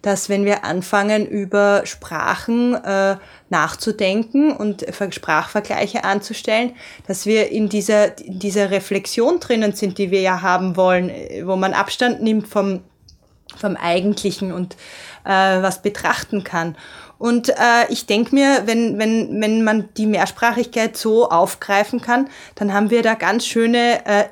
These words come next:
Inhalte, wo, wo es ja wirklich um die Kinder, um ihre Identität geht und sie können sich da einbringen. Also das sehe ich so als ganz große Chance. Ähm, das Zweite ist, da geht's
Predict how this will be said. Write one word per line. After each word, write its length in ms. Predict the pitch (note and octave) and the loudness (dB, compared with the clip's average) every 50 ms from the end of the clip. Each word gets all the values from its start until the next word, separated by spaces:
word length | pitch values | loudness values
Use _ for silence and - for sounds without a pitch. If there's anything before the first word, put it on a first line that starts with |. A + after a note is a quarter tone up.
| - | -4
Inhalte, 840 | - A#3+ A#3 A#3 A#3+ G#3+ G#3 A3 G#3 G#3+ G#3+ - B3+ B3+ A#3+ G#3+ G3+ - | -2 0 2 2 2 2 2 2 2 0 2 0 0 0 0 -2 -6 -6
wo, 400 | - A3+ A3 A3 A3 A3+ A3+ A3 - - - - - - - _ _ _ _ | -4 -2 0 2 2 2 0 -2 -4 -12 -20 -20 -20 -20 -20 _ _ _ _
wo 140 | - G3 A3+ | -2 0 0
es 120 | A3+ A3 - | 0 2 2
ja 140 | A#3 A3 | 0 2
wirklich 440 | G3 A#3+ A#3 - A#3+ - - - _ | 2 0 -2 -2 -4 -6 -6 -2 _
um 100 | D4 C#4+ F4 G4 F4+ | 2 4 4 4 4
die 160 | E4+ C4+ - | 2 0 0
Kinder, 420 | - - C4 D#4+ F4 D4 C4 - - | -2 0 2 4 6 6 4 4 2
um 120 | A#3 A3+ | 0 0
ihre 280 | F#3+ A#3 A#3+ A3 A#3 G3+ | 0 0 0 2 0 0
Identität 1040 | A3 A#3 - A3+ A3 G#3 G#3 A#3 G#3 - - A#3+ A#3 C#4 C4+ - - - - - | 0 0 0 0 -2 0 -2 -4 -6 -4 -4 -2 -2 -2 -2 -4 -10 -12 -14 -8
geht 240 | - - G#3+ G#3+ - | -2 0 0 0 0
und 160 | G#3+ G#3 G3+ | -2 -4 -4
sie 100 | - - | -4 -8
können 220 | G#3 - - A3+ A3 | -6 -2 -2 -2 -2
sich 160 | - G3+ - | -2 -6 -6
da 120 | - A3 - | -6 -6 -4
einbringen. 760 | - F3+ F#3 G#3 A#3+ A#3+ - - A3 G3+ G3+ F#3+ F#3 F3+ F3+ - - - - - - - | -2 0 0 0 0 -2 -4 -6 -4 -2 -2 0 -2 -2 -4 -6 -10 -18 -20 -20 -12 -10
Also 160 | G3 F#3 G#3 | -8 -8 0
das 280 | F#3 A3 G#3+ A3 - - | 0 2 2 2 -2 -2
sehe 160 | - A#3 A3 | -2 0 0
ich 160 | A3+ A3+ - - | 0 -2 -4 -2
so 140 | - A#3 A3 | 0 2 4
als 220 | G#3 G#3 G#3 - | 4 2 2 0
ganz 260 | - G#3 G3+ G#3 G3+ | 0 0 0 0 -4
große 500 | - - - G#3 G#3 G3+ - - G#3 G#3 G#3 - - - _ | -6 -4 -2 -2 -2 0 0 0 0 0 -2 -6 -14 -20 _
Chance. 640 | - - - G3+ F3+ F3 F3 E3+ - - F3+ E3+ E3 - - _ - | -10 -4 0 2 2 4 2 0 0 0 0 0 0 -2 -6 _ -4
Ähm, 380 | F#3 F#3 F#3+ F#3+ F#3 F#3+ - F#3 - - - - - - - - - - - - | -2 -2 0 0 0 -2 -2 -6 -10 -18 -20 -20 -20 -20 -20 -20 -20 -20 -14 -4
das 220 | - G#3 G3+ - - | -4 -4 -4 -4 -6
Zweite 560 | - - F3+ D3+ - - G#3 A#3 A#3+ - D4 D4 D4 - A3 | -6 -4 -2 -2 0 0 0 0 2 2 2 4 4 4 2
ist, 240 | A#3+ A3+ - - - - _ _ _ _ _ _ - - - - | 0 -2 -4 -6 -8 -8 _ _ _ _ _ _ -20 -20 -12 -4
da 100 | - G3+ | -4 -2
geht's 440 | F#3 - - G3+ G#3 G#3 - - - | -2 -2 -4 -4 -4 -4 -8 -12 -12